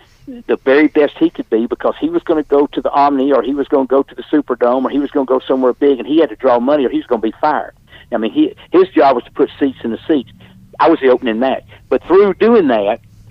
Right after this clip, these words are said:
I got to work, you know, at the Omni, Superdome, uh, the, uh, the big civic centers. I mean, I, I was the first or second match, but I like that. I,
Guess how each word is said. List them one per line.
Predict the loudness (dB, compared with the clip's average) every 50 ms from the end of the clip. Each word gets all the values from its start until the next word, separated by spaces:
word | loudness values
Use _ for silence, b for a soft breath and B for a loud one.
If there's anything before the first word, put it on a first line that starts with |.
| -6
I | -4 -4 0
got | 0 0 -2 0
to | 0
work, | 0 2 2 0 0 -4 -20 -20 -12 -4
you | -2 0
know, | 0 0 0 -4 -6 -12 -16 -14 -14 -12 -8 -8
at | -8 -8 -6
the | -4 -2
Omni, | 0 2 2 2 2 0 -2 -2
Superdome, | -2 0 -2 0 0 0 -2 0 2 2 2 2 2 2 2 0 -2 -4 -4
uh, | -2 -2 -2 -4 -6 -10 -14 -12 -10
the, | -8 -6 -6
uh, | -6 -6
the | -6 -8 -8
big | -8 -8 -10 -8 -4 -4
civic | -2 -2 -4 -8 -12 -8
centers. | -6 -4 -2 -4 -4 -4
I | -6 -6
mean, | -4 -4 -4 -2
I, | -2 -4 -4 B B B B
I | -2 0
was | 0 -2 -4
the | -6
first | -4 0 0 0 0 -2
or | -8 -2 -2
second | -2 -2 -2 -4
match, | -4 -2 -2 -2 -2 -4
but | -4 -2
I | 0 0
like | 2 2 0 0 -2 -6
that. | -8 -8 -6 -4
I, | -6 -6 -6 -8 -14